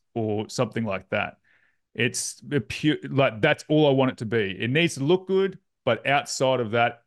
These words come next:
I don't want flames all over it. I don't want bones and whatever it is that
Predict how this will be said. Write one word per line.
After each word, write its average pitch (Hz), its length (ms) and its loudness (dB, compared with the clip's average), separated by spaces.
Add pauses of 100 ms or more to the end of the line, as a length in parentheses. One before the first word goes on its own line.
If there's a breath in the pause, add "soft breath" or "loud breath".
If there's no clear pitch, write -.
(120)
I 113 140 0
don't 120 420 0
want 117 240 -2
flames 120 500 0
all 120 200 4
over 113 260 4
it. 107 80 -4
I 107 140 0
don't 117 320 0
want 113 300 -4
bones 117 460 0
and 101 200 -8 (320 soft breath)
whatever 127 420 4
it - 140 -6
is 117 400 2
that 104 320 -2